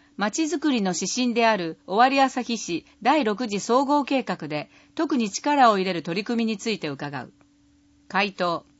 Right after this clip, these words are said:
安全安心、子育て、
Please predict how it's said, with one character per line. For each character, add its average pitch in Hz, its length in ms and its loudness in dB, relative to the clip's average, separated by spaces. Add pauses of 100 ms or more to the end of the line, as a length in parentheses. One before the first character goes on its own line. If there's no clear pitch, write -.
(460)
安 247 240 4
全 240 320 2
安 220 160 2
心、 202 360 -4 (240)
子 208 100 -4
育 233 300 0
て、 - 260 -10